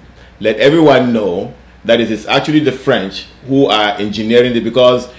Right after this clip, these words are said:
because to be, and this is really an honest statement from me, I do not believe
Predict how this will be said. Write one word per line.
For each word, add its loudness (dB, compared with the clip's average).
because 0
to -8
be, 0
and -2
this -4
is -2
really 0
an 2
honest -4
statement -4
from -8
me, -6
I 2
do -2
not 2
believe -6